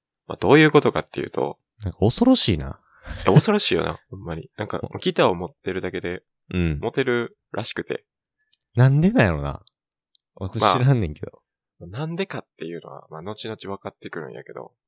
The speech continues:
Speaker 2: はいはいはい。
Speaker 1: まあ、これはなんか、男性が、なんか三つのパターンに分けて女性をナンパするみたいな研究で。
Speaker 2: へー。
Speaker 1: で、なんかま、まあ、一つ目のパターンは、なんかギターケースを持ってナンパする。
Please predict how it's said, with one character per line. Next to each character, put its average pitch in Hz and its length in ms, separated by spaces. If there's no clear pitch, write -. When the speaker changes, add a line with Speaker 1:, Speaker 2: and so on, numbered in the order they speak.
Speaker 2:
は 87 280
い - 0
は 80 60
い - 40
は 78 80
い。 80 40
Speaker 1:
ま - 100
あ、 - 20
こ - 80
れ 151 80
は 147 60
な 147 80
ん - 40
か、 - 200
男 175 220
性 165 280
が、 147 300
な 95 80
ん - 20
か 90 40
三 185 240
つ 135 120
の 98 100
パ 101 120
タ 113 100
ー - 20
ン 107 40
に 92 60
分 90 100
け - 100
て 80 320
女 92 120
性 101 160
を 104 60
ナ 113 140
ン 120 40
パ 117 100
す - 120
る 110 100
み 92 60
た - 100
い - 40
な - 140
研 98 100
究 95 500
で。 98 100
Speaker 2:
へ 82 260
ー。 120 40
Speaker 1:
で、 104 260
な 147 80
ん 139 40
か 101 100
ま、 101 120
ま 127 120
あ、 101 40
一 - 240
つ - 80
目 180 100
の 156 60
パ - 120
タ 135 100
ー - 40
ン 135 100
は、 123 280
な - 80
ん - 20
か 87 100
ギ 127 160
タ 143 180
ー 139 40
ケ 135 180
ー 120 40
ス - 140
を 87 60
持 82 120
っ - 120
て 143 100
ナ 87 100
ン 80 60
パ 82 100
す - 120
る。 - 220